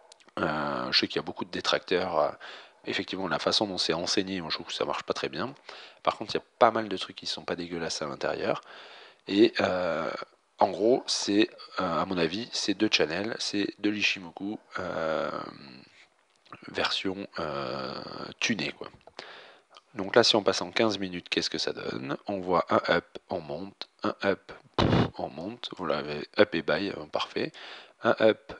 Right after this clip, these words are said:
on monte, un up, on monte, un up, on échoue,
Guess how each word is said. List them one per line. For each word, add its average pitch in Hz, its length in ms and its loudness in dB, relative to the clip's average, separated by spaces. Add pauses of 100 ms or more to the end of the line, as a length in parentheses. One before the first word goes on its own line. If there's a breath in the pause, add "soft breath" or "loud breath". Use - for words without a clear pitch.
on 92 140 -2
monte, 117 540 -2 (380)
un - 120 6 (100)
up, - 300 2 (200)
on 92 140 -8
monte, 101 560 -4 (360)
un 110 120 -2 (120)
up, 101 300 -2 (360)
on - 180 8
échoue, 123 320 6